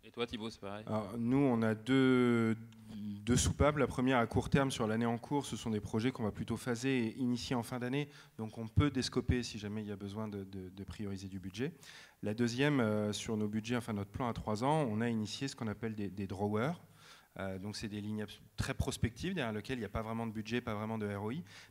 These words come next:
Speaker 2: mais sur lesquelles on sait, euh, qu'on va devoir aller, qu'on va devoir investir sans forcément savoir sous quelle forme. Euh, je prends un exemple, là, sur le budget qu'on a présenté. En deux mille vingt et un, on a une ligne sur l'intégration de la voix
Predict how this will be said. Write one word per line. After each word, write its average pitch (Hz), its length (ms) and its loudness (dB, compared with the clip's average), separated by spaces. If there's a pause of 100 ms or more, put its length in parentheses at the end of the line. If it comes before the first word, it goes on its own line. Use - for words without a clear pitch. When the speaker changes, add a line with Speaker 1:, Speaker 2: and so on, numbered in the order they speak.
Speaker 2:
mais 104 80 -4
sur - 160 -2
lesquelles 135 240 0
on 113 120 -2
sait, 170 300 4 (480)
euh, 107 260 0
qu'on 107 160 -6
va 127 100 4
devoir 123 260 2
aller, 123 220 -2
qu'on 131 120 -8
va 113 80 -4
devoir 110 220 -2
investir 110 440 -6
sans 127 120 -8
forcément 120 340 -8
savoir 110 220 -8
sous - 120 -14
quelle 107 160 -10
forme. 85 260 -10 (460)
Euh, 92 100 -10
je - 80 -12
prends - 120 -10
un 95 40 -6
exemple, 117 340 -6
là, 110 120 -2
sur - 140 -8
le 98 80 -6
budget 101 240 -8
qu'on 101 160 -10
a 95 40 -8
présenté. 95 360 -6
En 143 80 -2
deux 113 100 -4
mille 107 200 -4
vingt 98 200 -8
et 101 80 -4
un, 147 200 2 (340)
on 107 100 -2
a 113 80 0
une 113 140 0
ligne 131 180 0
sur 117 160 -8
l'intégration 101 560 -6
de 98 80 -8
la 95 80 -4
voix 101 400 -4